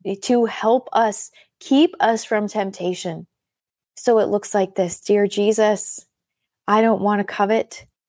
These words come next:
I don't want to talk in a coveting way. I don't want to long after things that aren't mine. I want to focus my attention on what you have called me to do this day.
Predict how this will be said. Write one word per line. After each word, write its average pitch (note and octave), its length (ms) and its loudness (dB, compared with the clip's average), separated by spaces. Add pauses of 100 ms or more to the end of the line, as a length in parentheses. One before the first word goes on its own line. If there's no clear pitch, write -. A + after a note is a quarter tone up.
(260)
I A3 140 2
don't A#3 160 2
want G#3+ 160 0
to G3+ 60 0
talk G3 480 -4
in G3 60 0
a F#3 60 -4
coveting G3 500 -2
way. F#3+ 420 0 (420)
I G#3 100 2
don't A#3+ 220 0
want G#3+ 300 -2
to G#3+ 100 2
long G3 480 2
after G#3 240 -2
things G3+ 460 0
that - 260 0 (360)
aren't A3 220 2
mine. G#3 540 0 (720)
I A3 100 4
want A3+ 240 0
to A3 80 -2
focus A3 400 0
my G#3 140 0
attention G3 460 -2
on F3 280 0
what F#3 260 2
you G#3+ 260 0
have B3 220 -4
called F#3+ 240 -2
me F#3+ 140 2
to F#3 120 2
do F3+ 200 2
this F#3 320 -2
day. E3 400 -6